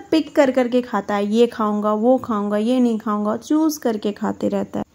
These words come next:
उसी तरह अगर हमें कहना है, "उसके कपड़ों में बहुत नखरे हैं", यानी कि कपड़ा भी ना, ये कपड़ा पहनूंगी, वो नहीं पहनूंगी, तो इसे हम इंग्लिश में बोलेंगे, "She is very picky about her clothes।" नेक्स्ट है,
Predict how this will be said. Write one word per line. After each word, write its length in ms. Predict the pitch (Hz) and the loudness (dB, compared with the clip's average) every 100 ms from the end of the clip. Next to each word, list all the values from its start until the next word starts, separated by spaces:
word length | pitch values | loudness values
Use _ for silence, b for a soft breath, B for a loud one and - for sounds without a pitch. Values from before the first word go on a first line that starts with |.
| _ | _
उसी 260 | 277 277 359 | 6 10 8
तरह 260 | 370 349 | 8 6
अगर 180 | 330 339 | 6 6
हमें 280 | 330 302 320 | 8 10 8
कहना 340 | 294 233 226 | 8 6 6
है, 300 | 269 233 233 339 b b - | 6 6 4 0 b b 4
"उसके 380 | 330 330 - 392 | 4 4 4 4
कपड़ों 580 | - - 247 254 277 349 | 4 2 4 6 6 6
में 200 | 359 320 | 6 4
बहुत 320 | 240 262 254 | 4 4 4
नखरे 400 | 226 208 - 208 | 2 2 4 6
हैं", 260 | 202 214 - _ 220 | 6 2 -6 _ 2
यानी 280 | 220 220 | 6 6
कि 160 | 233 294 | 4 2
कपड़ा 440 | 294 262 262 294 | 4 4 6 6
भी 160 | 302 254 | 6 4
ना, 200 | 214 285 b b b - | 4 0 b b b 4
ये 140 | 233 | 6
कपड़ा 300 | 233 214 214 | 6 2 0
पहनूंगी, 560 | 208 214 214 214 208 214 | 0 0 0 0 0 0
वो 220 | 208 247 | 2 4
नहीं 180 | 247 226 | 4 0
पहनूंगी, 600 | 214 214 208 214 208 226 b b b b - | -2 0 2 0 0 -4 b b b b 10
तो 80 | |
इसे 240 | 285 294 403 | 10 10 8
हम 160 | 427 | 8
इंग्लिश 360 | 339 262 262 269 | 8 10 8 8
में 140 | 269 | 4
बोलेंगे, 540 | 226 220 233 233 220 294 | 6 8 8 6 6 6
"She 180 | 294 359 | 4 6
is 180 | 370 330 | 6 6
very 420 | 214 202 226 269 | 2 6 8 6
picky 380 | 262 226 226 226 | 6 4 4 4
about 240 | 208 208 | 6 4
her 160 | 208 214 | 6 2
clothes।" 400 | 208 202 196 - - - _ _ - | 4 4 4 0 -12 -20 _ _ 2
नेक्स्ट 420 | 226 220 226 - | 6 8 6 2
है, 200 | 254 285 | 4 4